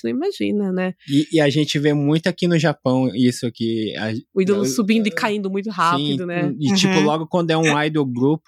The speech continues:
Speaker 2: que, tipo, você vê, é,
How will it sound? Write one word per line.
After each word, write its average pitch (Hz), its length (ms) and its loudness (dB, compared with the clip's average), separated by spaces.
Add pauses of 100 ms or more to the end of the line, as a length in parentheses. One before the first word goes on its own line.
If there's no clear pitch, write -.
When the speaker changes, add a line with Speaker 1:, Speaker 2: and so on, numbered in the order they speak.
Speaker 2:
que, 123 120 -10
tipo, 127 600 0 (520)
você 123 400 0
vê, 127 520 0 (140)
é, 113 580 2